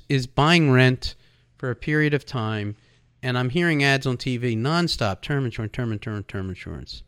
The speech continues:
What they don't tell you is, "Oh, I can buy five hundred thousand dollars for five dollars a month, and I'm forty-five years old."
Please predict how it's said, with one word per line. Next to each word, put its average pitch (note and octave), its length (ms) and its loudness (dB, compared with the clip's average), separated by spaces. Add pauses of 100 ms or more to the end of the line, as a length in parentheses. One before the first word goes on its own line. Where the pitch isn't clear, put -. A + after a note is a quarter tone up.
(500)
What D#3 200 0
they F#3+ 160 6
don't C4 260 4
tell F#3 220 6
you D#3 240 4
is, B2 260 4
"Oh, A3 300 6
I G#3+ 100 4
can G#3+ 220 -4
buy G3+ 240 -2
five G3 340 0
hundred G3 240 -2
thousand F#3 400 0
dollars F3+ 400 2
for E3+ 140 -6
five F3 240 4
dollars E3+ 320 4
a E3 60 4
month, E3 340 4 (280)
and D#3 160 2
I'm E3 120 4
forty-five D#3+ 580 2
years D3+ 260 0
old." C3+ 260 0